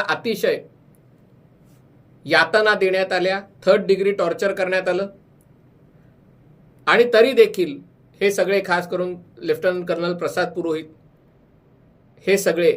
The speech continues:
शांत राहिले, त्याने आपला संयम ढळू दिला नाही. एकोणतीस सप्टेंबर दोन हजार आठ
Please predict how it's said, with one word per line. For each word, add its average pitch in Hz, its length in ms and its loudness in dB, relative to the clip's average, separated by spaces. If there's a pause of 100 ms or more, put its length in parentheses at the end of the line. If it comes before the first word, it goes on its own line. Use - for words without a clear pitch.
(140)
शांत 196 380 -2
राहिले, 170 380 0 (640)
त्याने 156 160 0
आपला 170 280 -2
संयम 165 440 -4
ढळू 147 220 -4
दिला 160 260 -4
नाही. 147 160 -10 (840)
एकोणतीस 185 500 -2
सप्टेंबर 170 500 -4
दोन 156 220 -2
हजार 151 200 -2
आठ - 360 -6